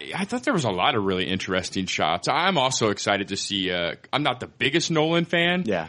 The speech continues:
Speaker 1: but I'm excited to see what he's gonna do with the World War Two movie.
Speaker 2: Sure.
Speaker 1: Like,
Speaker 2: Yeah.
Speaker 1: some, some of the, like, just the way the focus was
Speaker 2: Yeah.
Speaker 1: on some of those ground shots was really interesting.
Speaker 2: Yeah.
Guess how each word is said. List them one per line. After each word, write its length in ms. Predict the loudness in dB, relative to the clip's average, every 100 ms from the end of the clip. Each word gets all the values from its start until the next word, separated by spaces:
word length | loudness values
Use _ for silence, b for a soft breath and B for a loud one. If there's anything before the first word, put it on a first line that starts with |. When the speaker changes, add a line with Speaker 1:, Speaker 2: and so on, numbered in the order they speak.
| -2
Speaker 1:
but 100 | 0
I'm 80 |
excited 380 | 2 2 0 0
to 60 | -4
see 160 | -2
what 120 | 0 2
he's 160 | 0
gonna 200 | 2 2
do 180 | 4 2
with 100 | 2
the 80 | 0
World 220 | 0 0
War 160 | 0 0
Two 200 | 2 0
movie. 340 | 0 -2 -4
Speaker 2:
Sure. 440 | -4 0 0 0 -4 -2
Speaker 1:
Like, 120 | 0
Speaker 2:
Yeah. 40 | 2
Speaker 1:
some, 260 | 2 0
some 240 | 0 0 2
of 80 | 2
the, 180 | 2 2
like, 240 | 0 -2
just 180 | -6 -2
the 60 | 2
way 160 | 2
the 100 | 2
focus 520 | 0 0 2 0 0 2
was 360 | 6 6 6
Speaker 2:
Yeah. 80 | 4
Speaker 1:
on 60 | 2
some 160 | 0
of 60 | 0
those 140 | -2
ground 280 | -2 -2 -2
shots 400 | 0 2 2 0
was 160 | -2 0
really 220 | 2 2
interesting. 640 | 2 0 0 -2 -2 -2 2
Speaker 2:
Yeah. 280 | 4 2